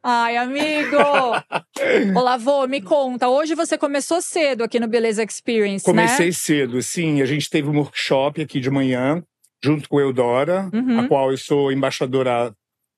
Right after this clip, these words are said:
Speaker 2: treze anos.
Speaker 1: Uau!
Speaker 2: É.
Speaker 1: Desde que a Eudora existe,
Speaker 2: Desde
Speaker 1: né?
Speaker 2: que a Eudora existe. E a gente falou um pouco sobre beleza, é, fizemos, é, uma aula de como tirar a beleza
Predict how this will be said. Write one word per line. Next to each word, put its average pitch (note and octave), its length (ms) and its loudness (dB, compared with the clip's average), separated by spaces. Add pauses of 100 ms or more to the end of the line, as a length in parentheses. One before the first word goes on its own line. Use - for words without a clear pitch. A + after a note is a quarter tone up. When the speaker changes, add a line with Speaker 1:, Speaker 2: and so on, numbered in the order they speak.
Speaker 2:
treze C#3+ 460 0
anos. C3 600 -2
Speaker 1:
Uau! F3+ 920 -2
Speaker 2:
É. C#3 260 2
Speaker 1:
Desde C#4 220 2
que D#4 80 0
a - 40 2
Eudora B3 260 0
existe, G#3+ 420 -2
Speaker 2:
Desde D#3+ 160 2
Speaker 1:
né? A3 60 2
Speaker 2:
que A3 40 2
a E3 40 2
Eudora D3 220 0
existe. C#3 680 -4 (440)
E D#3+ 360 2
a D#3+ 60 0
gente D#3+ 260 -6
falou A3 240 0
um G#3+ 80 0
pouco G#3 260 0
sobre G3+ 340 0
beleza, F3+ 840 0 (260)
é, D3+ 680 2
fizemos, E3 760 -2 (300)
é, D3+ 320 2
uma D#3 180 0
aula D3+ 680 2
de C3 200 -10
como D#3+ 260 0 (420)
tirar E3 360 0
a E3+ 40 -2
beleza D#3 540 0